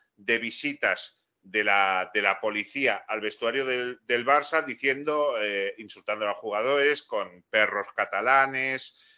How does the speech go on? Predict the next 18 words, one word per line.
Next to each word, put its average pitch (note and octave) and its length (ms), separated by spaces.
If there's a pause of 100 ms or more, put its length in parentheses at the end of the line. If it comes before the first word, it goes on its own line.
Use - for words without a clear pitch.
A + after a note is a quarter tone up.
(120)
eh, F#2+ 260
rojos, C3 920 (400)
eh, A2 640
y F#3+ 260 (100)
sobre C3+ 280
todo G3 280
recon-, C#3 500 (160)
recordándoles C#3 1200 (540)
que F3 180
Franco F#3 500
había E3 280
sido D#3 320
muy B2+ 300
bueno D3 500
dejándoles D#3 760
volver B2+ 300
a B2+ 60
jugar. G2+ 580